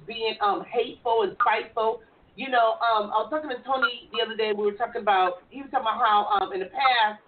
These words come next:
people would, would, would protest. Yeah, and there's a difference between protesting and rioting. That is also a choice, too.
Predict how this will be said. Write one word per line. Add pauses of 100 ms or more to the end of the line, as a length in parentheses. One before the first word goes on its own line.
(360)
people
would, (100)
would, (340)
would
protest.
Yeah, (300)
and
there's
a
difference
between
protesting
and
rioting. (640)
That
is (140)
also
a (120)
choice, (300)
too.